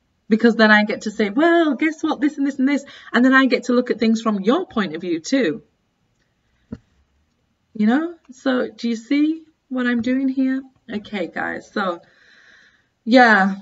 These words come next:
you're not alone if you don't have friends. Many people don't, and many are looking.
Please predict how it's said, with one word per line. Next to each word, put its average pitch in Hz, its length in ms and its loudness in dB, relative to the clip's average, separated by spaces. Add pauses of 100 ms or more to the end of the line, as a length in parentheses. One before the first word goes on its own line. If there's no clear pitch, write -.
(520)
you're 254 180 4
not 262 200 2
alone 190 640 -2 (120)
if 190 180 -10
you 185 60 -6
don't 185 300 -6
have 180 180 -8
friends. 196 720 -2 (1700)
Many 202 380 0
people 196 540 -6
don't, 196 580 -2
and 190 240 0
many 214 400 2
are 185 160 2
looking. 202 680 -6